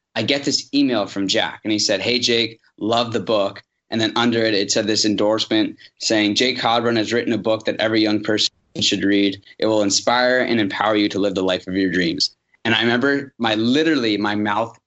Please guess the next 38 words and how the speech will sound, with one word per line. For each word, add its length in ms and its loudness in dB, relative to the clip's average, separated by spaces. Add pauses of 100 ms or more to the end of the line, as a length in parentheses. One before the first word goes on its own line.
(120)
dropped. 600 -4 (200)
And 80 0
I 120 0
was 120 -2
like, 320 -2
"Oh 460 2
my 300 0
goodness." 600 -2 (340)
And 420 0
I 80 0
think 220 -2
that 100 0
was 120 0
a 80 2
really 220 2
powerful 560 -2
lesson 360 0
for 180 -4
me 220 2
also 420 0
of, 140 -4
like, 220 0
trusting 480 0
the 80 0
manifestation 880 0
process, 500 0
because, 320 -2
you 80 2
know, 100 0
that, 280 -2 (160)
that 60 -4
was 140 -2
five 420 0
months, 400 -2
but, 360 -2 (300)
um, 360 0
I 60 2
w-, 260 -2